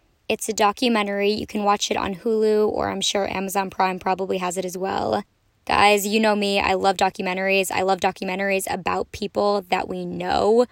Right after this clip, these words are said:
or that we think that we know. Those are some of my favorite kinds. But one of the things that I really loved in particular about this film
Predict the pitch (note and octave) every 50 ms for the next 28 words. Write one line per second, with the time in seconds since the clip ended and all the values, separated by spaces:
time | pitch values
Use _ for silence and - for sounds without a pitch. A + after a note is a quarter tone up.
0 | _ _ _ - G3 F#3+ F#3+ G#3 - - G#3 F#3+ - - - G3+ A3 G#3+ - -
1 | B3+ - - C4+ C4+ B3+ B3 B3 B3 B3 B3 B3 C4 C4 B3+ - _ _ _ _
2 | _ - A3 A3+ A3+ G#3 A#3 A3+ - A#3 A3 A3 G#3+ F#3 G#3+ G3+ F#3+ - - G3
3 | F#3+ G3+ - - - - F#3 F#3 F#3 F#3+ F#3+ G3+ A3 G#3+ - - A3+ - _ _
4 | _ _ _ _ _ - C4+ C4 - B3+ C4+ D#4+ F4+ G#4 F#4+ - - A3+ A#3 A#3
5 | G#3+ A#3 A3 G#3+ F#3+ F3+ F#3 G3 F#3+ G3+ A3+ A3+ G3+ G3 F#3+ F#3+ F#3+ - - G#3
6 | - G#3+ G3+ - - G3+ - - G3+ G3+ G#3+ A3 G#3+ - G3 F3 - F#3 F#3+ -
7 | - _ - G3+ - - - - - - - - - G#3+ A#3 A#3+ A#3+